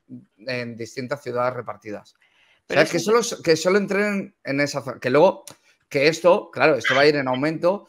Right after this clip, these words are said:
Speaker 1: y a lo mejor, eh, en vez de tener, eh, doce jugadoras de Sevilla, ¿vale? Pues tienes, pongamos,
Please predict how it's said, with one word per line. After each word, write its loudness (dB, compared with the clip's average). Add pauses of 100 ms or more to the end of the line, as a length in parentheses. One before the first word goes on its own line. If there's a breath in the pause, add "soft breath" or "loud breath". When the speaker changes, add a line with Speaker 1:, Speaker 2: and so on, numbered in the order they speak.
(140 soft breath)
Speaker 1:
y -4
a 0
lo -2
mejor, 0
eh, -6
en -10
vez -4
de -2
tener, -2 (360)
eh, -10
doce -4
jugadoras -2
de -12
Sevilla, -2 (260)
¿vale? -6
Pues -10
tienes, -2 (380)
pongamos, -4